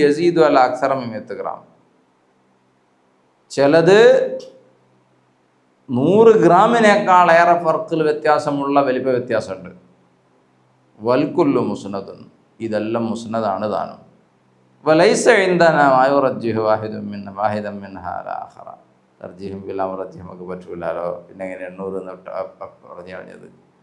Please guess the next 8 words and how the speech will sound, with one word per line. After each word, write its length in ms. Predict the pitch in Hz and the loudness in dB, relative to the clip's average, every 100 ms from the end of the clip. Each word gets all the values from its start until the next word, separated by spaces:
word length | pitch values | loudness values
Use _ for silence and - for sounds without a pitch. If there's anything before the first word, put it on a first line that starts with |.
| _ _ - | _ _ -10
ഒരു 100 | 104 - | -10 -10
വിഷയമായിട്ട് 400 | - 117 131 127 | -4 2 2 4
പറയുന്ന 220 | 120 117 110 | 2 2 -2
വശത്ത് 280 | 107 107 104 | -4 -6 -6
എഹ്തിയാത്തിൻ്റെ 500 | 101 - 139 135 151 156 | -6 -2 -2 -2 0 2
കാര്യം 160 | 156 160 | 4 4
എടുക്കട്ടെ, 320 | 151 160 131 - - _ _ _ _ _ _ _ _ - | 4 0 -4 -6 -18 _ _ _ _ _ _ _ _ -16
മുദ്ദിത്ര 380 | 107 156 208 190 | -12 -10 0 2